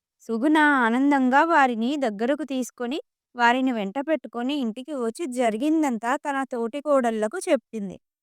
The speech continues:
అప్పటి నుంచి ప్రతి శ్రావణ మాసం అమావాస్య నాడు ఈ వ్రతాన్ని ఆచరిస్తూ, పిల్లా పాపలతో ఆనందమయ జీవితాన్ని అనుభవించి తరించారు. ఈ వ్రతాన్ని ఆచరించే ప్రతి కుటుంబంలో ఆరోగ్యం,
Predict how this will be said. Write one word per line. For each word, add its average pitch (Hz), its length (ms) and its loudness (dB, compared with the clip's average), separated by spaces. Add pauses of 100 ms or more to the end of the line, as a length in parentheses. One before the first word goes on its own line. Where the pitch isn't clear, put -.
(140)
అప్పటి 311 420 -4
నుంచి 277 400 2
ప్రతి 254 380 -4
శ్రావణ 269 440 2
మాసం 269 460 2
అమావాస్య 247 680 0
నాడు 214 360 -2 (360)
ఈ 349 140 2
వ్రతాన్ని 254 560 2
ఆచరిస్తూ, 254 720 -2 (360)
పిల్లా 277 320 4
పాపలతో 269 600 -2
ఆనందమయ 302 840 0
జీవితాన్ని 240 640 -6
అనుభవించి 240 680 -4
తరించారు. 269 680 -2 (360)
ఈ 349 160 -2
వ్రతాన్ని 311 580 2
ఆచరించే 285 640 -2
ప్రతి 247 420 -6
కుటుంబంలో 226 800 -4 (280)
ఆరోగ్యం, 233 760 2